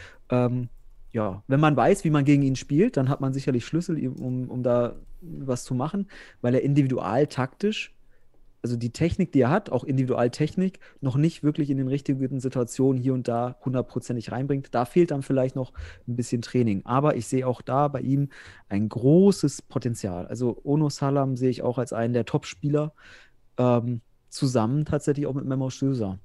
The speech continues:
Memo Stöser kenne ich ja jetzt selbst, ähm, wahrscheinlich mit am besten in Deutschland <laughs> als Trainer. Ähm, aber damit verbunden, ja, wenig Training,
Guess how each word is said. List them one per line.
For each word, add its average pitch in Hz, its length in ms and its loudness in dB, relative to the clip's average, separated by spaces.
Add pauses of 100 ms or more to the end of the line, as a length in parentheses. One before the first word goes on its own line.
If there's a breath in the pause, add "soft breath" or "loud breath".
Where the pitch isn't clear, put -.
(100)
Memo 127 180 0
Stöser 139 280 0
kenne 143 180 -2
ich 135 80 -6
ja 120 260 0
jetzt 123 160 -8
selbst, - 500 2
ähm, 135 440 0 (920 soft breath)
wahrscheinlich 127 400 2
mit 143 140 2
am 123 100 0
besten 131 300 -2
in 170 80 0
Deutschland 175 540 2
<laughs> - 40 0
als - 160 0
Trainer. 185 360 0 (480 loud breath)
Ähm, 139 500 4
aber 127 200 2
damit 131 200 0
verbunden, 139 880 2
ja, 143 360 0 (280)
wenig 170 560 4
Training, 165 540 -2